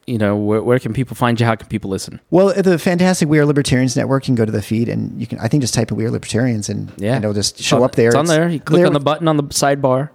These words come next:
Speaker 2: there with all this Chris Spangle show too is on there, I think, too. Um, you can go to the Paradox, and it's, it's spelled different, so it's, it's a play on words. It's P A R A D O C S, 'cause I usually talk to another doctor, but not always, but most of the time. Um,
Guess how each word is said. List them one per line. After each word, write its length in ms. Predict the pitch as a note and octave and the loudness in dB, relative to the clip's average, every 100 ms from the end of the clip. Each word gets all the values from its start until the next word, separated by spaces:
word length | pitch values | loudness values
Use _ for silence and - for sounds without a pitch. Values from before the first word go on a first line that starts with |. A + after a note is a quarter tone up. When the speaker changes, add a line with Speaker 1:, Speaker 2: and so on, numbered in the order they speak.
| _ | _
Speaker 2:
there 100 | E3 | 2
with 80 | D#3 | 4
all 100 | D#3 | 2
this 200 | C3 - | 2 0
Chris 160 | D3+ - | -2 0
Spangle 300 | B2+ C3+ A2 | 0 0 0
show 180 | G2+ | -2
too 160 | F#2+ A#2+ | -2 -2
is 100 | G#2+ | -2
on 140 | G#2 G#2+ | -4 -4
there, 120 | G#2+ | -4
I 60 | |
think, 200 | - A2 | -4 -4
too. 220 | - A#2 - | -2 -2 2
Um, 320 | C3+ C3 B2+ - - - - _ _ - | 2 2 -2 -8 -20 -18 -18 _ _ -2
you 100 | E3 | 2
can 80 | F3+ | 2
go 100 | D3+ | 2
to 40 | |
the 60 | D3+ | 0
Paradox, 520 | D#3+ C#3+ D3+ - - | 2 2 2 0 -2
and 120 | B2+ | 0
it's, 220 | C3+ - | 0 -2
it's 200 | - D3 | -4 -2
spelled 280 | - A3+ G#3 | 0 0 2
different, 340 | F3+ E3 D#3+ | 0 -2 -4
so 80 | - | -4
it's, 160 | C#3 - - | -4 -6 -10
it's 180 | C#3+ C#3 | -6 -6
a 80 | C3+ | -6
play 320 | _ - C#3+ | _ -2 0
on 80 | A#2 | 0
words. 220 | G#2+ A#2 | -2 -4
It's 120 | A2 | -6
P 300 | - C#3 C3 | -4 0 2
A 40 | A#2+ | 2
R 120 | B2 | 2
A 160 | A2+ | 2
D 220 | G#2+ A#2 G#2 | 0 -2 -2
O 60 | |
C 220 | A2 C#3 | -2 -2
S, 380 | C3 B2+ - - | -2 -4 -8 -12
'cause 140 | - A#2+ | -6 0
I 40 | |
usually 280 | B2+ E3 E3 | 2 2 2
talk 200 | D#3 D3+ | 2 0
to 60 | D3 | 0
another 140 | C#3 | 0
doctor, 320 | C#3 C#3 F3 | 0 0 -2
but 80 | A#3 | 0
not 140 | F#3+ | 2
always, 300 | G#2+ G2+ A2 - | 2 2 -2 -6
but 180 | - - | -8 -4
most 220 | A#2+ - | -6 -6
of 60 | |
the 40 | - | -8
time. 160 | G2+ A2 _ - - _ - | -8 -10 _ -20 -20 _ -8
Um, 380 | A#2 A2+ - | -4 -4 -6